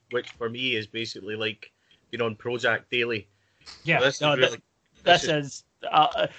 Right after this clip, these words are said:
Speaker 2: literally a holy time for you.
Speaker 1: <laughs> Oh, yeah. This, this is indeed. Um, also joining us,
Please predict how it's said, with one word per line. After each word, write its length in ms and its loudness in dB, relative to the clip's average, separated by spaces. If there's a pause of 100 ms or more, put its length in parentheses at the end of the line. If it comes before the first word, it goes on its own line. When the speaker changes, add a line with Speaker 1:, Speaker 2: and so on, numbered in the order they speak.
(160)
Speaker 2:
literally 460 4
a 100 6
holy 380 2
time 360 2
for 140 -4
you. 300 2 (480)
Speaker 1:
<laughs> 100 -6 (120)
Oh, 80 8
yeah. 120 6 (280)
This, 160 -8 (880)
this 180 -4
is 220 2
indeed. 580 -2
Um, 480 4 (340)
also 300 6
joining 300 6
us, 280 4